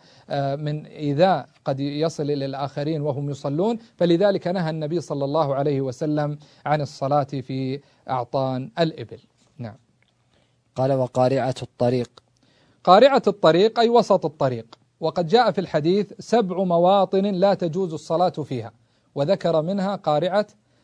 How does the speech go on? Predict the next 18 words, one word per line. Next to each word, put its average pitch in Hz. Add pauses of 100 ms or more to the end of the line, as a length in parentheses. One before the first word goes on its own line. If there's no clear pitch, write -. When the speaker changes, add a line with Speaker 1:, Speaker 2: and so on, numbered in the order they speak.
(140)
Speaker 1:
قارعة 156
الطريق، 151
والصحيح 202
أن 147
الصلاة 151
فيها 139 (220)
صحيحة، 180 (280)
آه، 143
لكن 180
الذين 190
ذكروا 185
عدم 202
الجواز 175
قالوا 185
لأن 190
فيه 175
إيذاء 175
للآخرين، 131